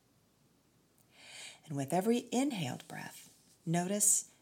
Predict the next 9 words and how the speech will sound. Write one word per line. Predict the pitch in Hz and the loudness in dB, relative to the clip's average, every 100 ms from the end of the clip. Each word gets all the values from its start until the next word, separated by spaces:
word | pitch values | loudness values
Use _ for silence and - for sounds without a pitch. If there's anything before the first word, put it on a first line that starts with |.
| - | -2
an | 147 | -2
opposing | 143 - 190 190 196 185 - | 0 0 0 2 0 -2 -6
upward | 170 - 175 151 | -4 -4 -4 -2
lifting | 143 160 165 175 156 - | -2 -2 0 -2 0 -2
energy | 156 147 135 | -2 -2 -2
that | 131 - 151 | -2 -4 -4
lengthens | 151 214 247 - 123 123 | -2 -2 -2 -6 -4 -4
your | 139 | 2
spine | - - 147 127 117 | 2 2 -6 -8 -10